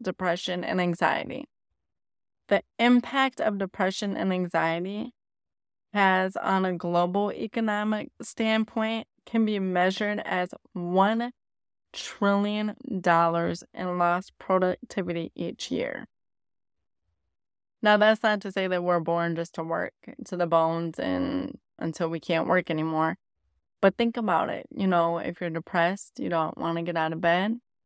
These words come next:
you don't wanna go to work, then you're short on bills and you're stressed out because now you're short on bills. And it's a domino effect. Every little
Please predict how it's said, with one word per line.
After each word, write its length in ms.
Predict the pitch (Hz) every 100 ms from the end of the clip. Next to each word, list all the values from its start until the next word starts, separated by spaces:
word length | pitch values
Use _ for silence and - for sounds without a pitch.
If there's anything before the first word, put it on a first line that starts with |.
| _
you 140 | 247 180
don't 220 | 170 160
wanna 180 | 160 160
go 140 | 160
to 100 | 156
work, 380 | 165 170 214 233 _ - - _ _ _ _ -
then 580 | 175 175 170 170 - - _ _ _ _ -
you're 540 | - 175 175 160 156 - _ - -
short 320 | - - 156 156
on 220 | 156 170
bills 600 | 214 233 220 220 220 214
and 380 | - 175 165 160 - _ _ _
you're 120 | 160 156
stressed 400 | - 160 160 170
out 180 | 160
because 300 | 220 165 165
now 160 | 165 160
you're 80 | 165
short 240 | - 175
on 180 | 156 160
bills. 560 | 196 226 226 226 220 196
And 180 | 170 - _ _ -
it's 160 | 208
a 80 | 233
domino 480 | 220 214 208 185 156
effect. 320 | 156 - - _ _ -
Every 280 | 226 247
little 300 | 220 208 208